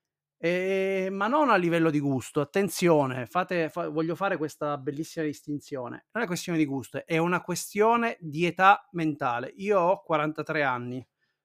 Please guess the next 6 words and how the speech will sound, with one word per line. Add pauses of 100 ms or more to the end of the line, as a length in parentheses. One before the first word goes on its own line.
(120)
Voi
direte,
"Vabbè,
sei
giovane", (460)
ok?